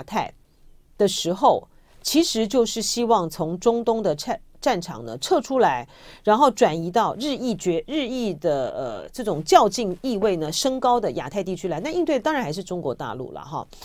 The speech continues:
但阿富汗撤军之后呢，它那个形势呢就会更明确。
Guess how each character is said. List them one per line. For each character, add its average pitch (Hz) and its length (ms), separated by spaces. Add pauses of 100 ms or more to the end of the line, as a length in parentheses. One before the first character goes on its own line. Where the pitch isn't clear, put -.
(240)
但 349 140
阿 370 80
富 359 100
汗 330 100
撤 302 140
军 277 180
之 269 160
后 262 200
呢， 175 140
它 240 120
那 294 100
个 220 80
形 185 240
势 220 200
呢 151 160
就 220 180
会 202 180
更 208 160
明 143 220
确。 147 340